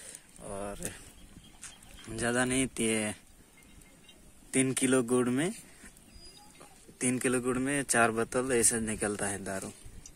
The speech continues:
जो प्योर पूरा असली दारू होता है। तो गाइस, उसका पावर आप लोग को एक बार चेक करके दिखा देता है कैसे पावर है। तो रुकिए गाइस।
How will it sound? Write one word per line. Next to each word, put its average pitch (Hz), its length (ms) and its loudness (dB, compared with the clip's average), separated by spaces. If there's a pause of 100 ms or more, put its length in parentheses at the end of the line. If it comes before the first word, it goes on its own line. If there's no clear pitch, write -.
(420)
जो 110 100 -4
प्योर 110 320 -2
पूरा 104 420 0
असली 104 300 0
दारू 101 280 -6
होता 104 260 -8
है। - 120 -12 (760)
तो 120 120 -6
गाइस, 117 260 0
उसका 110 240 -6
पावर 113 380 0
आप 110 120 -2
लोग 110 140 -4
को 113 100 -2
एक 104 180 -2
बार 107 440 0 (120)
चेक 117 180 -2
करके 113 280 -2
दिखा 101 260 -4
देता 101 240 -6
है 101 100 -10
कैसे 101 340 -4
पावर 101 320 -4
है। 120 100 -10 (1600)
तो 117 120 -2
रुकिए 107 360 -4
गाइस। - 500 4